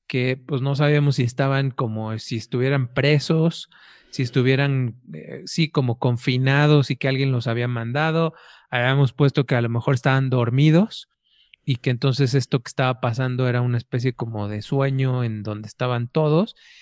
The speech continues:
y que, y que, pues, la, la morena que habían sacado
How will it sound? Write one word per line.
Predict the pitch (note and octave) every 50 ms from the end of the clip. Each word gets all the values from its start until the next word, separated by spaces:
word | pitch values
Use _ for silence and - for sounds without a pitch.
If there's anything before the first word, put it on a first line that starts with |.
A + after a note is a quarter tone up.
| - - _ _
y | - B2+
que, | A#2 - C#3+ A#2+ - _ _
y | - D3+ C3
que, | - - C3 B2 B2 C3+ E3+ C3+ - - - - - C3 -
pues, | C#3 B2+
la, | A2+ A#2 A2+ A2+ G#2+ -
la | - A#2+ A#2 A2+
morena | A2+ A#2 A#2+ B2 C3 C#3+ C#3+ C#3+ C#3 -
que | - C3+
habían | B2+ C3 C3 C3+
sacado | B2 - C3 A#2+ - D#3 C#3+ C#3 C3+ D3 D3+